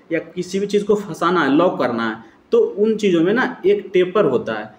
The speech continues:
जिसे हम क-, बहुत type में बांटते हैं। जैसे मोर्स टेपर होता है, जर्नो टेपर होता है, ब्राउन एंड शार्प टेपर होता है, पिन टेपर होता है। तो लेथ में जो टो-, टेपर का यूज़ करते हैं, उसे हम मोर्स टेपर कहते हैं,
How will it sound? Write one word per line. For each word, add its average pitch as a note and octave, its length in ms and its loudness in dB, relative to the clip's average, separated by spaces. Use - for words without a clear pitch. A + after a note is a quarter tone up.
जिसे E3 260 0
हम G3+ 260 0
क-, D3 360 0
बहुत F3 280 2
type F3 140 -2
में D3+ 120 2
बांटते A#2+ 320 -2
हैं। G#2 140 -10
जैसे F3+ 460 0
मोर्स E3 400 2
टेपर D#3 220 2
होता C#3+ 300 2
है, C#3 100 0
जर्नो D3+ 300 2
टेपर D3+ 300 -2
होता C#3 380 0
है, C#3 80 0
ब्राउन D3+ 380 0
एंड D3 100 4
शार्प D3+ 320 -2
टेपर C#3+ 220 -2
होता C#3 220 -2
है, C3+ 60 -2
पिन E3 240 -2
टेपर D#3 240 -2
होता C3 220 -4
है। A#2+ 140 -4
तो G#3 60 2
लेथ G3+ 360 2
में A3+ 80 2
जो G#3+ 100 2
टो-, E3 380 0
टेपर D3+ 300 2
का C#3+ 100 2
यूज़ C#3+ 200 2
करते C3+ 300 -2
हैं, G3 160 -2
उसे F3 300 -2
हम F#3+ 100 2
मोर्स E3 380 2
टेपर - 220 -2
कहते G#2 360 -6
हैं, G#2+ 160 -10